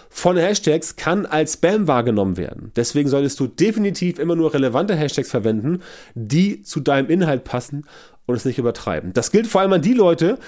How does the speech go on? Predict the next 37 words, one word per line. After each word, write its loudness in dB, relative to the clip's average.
die 0
bei 2
Instagram 2
beispielsweise 0
irgendwas -2
posten 0
und 4
das 0
dann 0
bei 2
Facebook 0
einfach -4
auch 2
mitposten -2
lassen. 0
Dann 2
stehen 2
da 2
halt 0
dreißig 0
Hashtags 0
drin 2
bei, 4
bei 0
Facebook, 0
aber 2
das -8
bringt -2
gar 0
nicht -4
so -6
viel. -4
Einfach 4
aus 2
dem 2
simplen 2
Grund, 2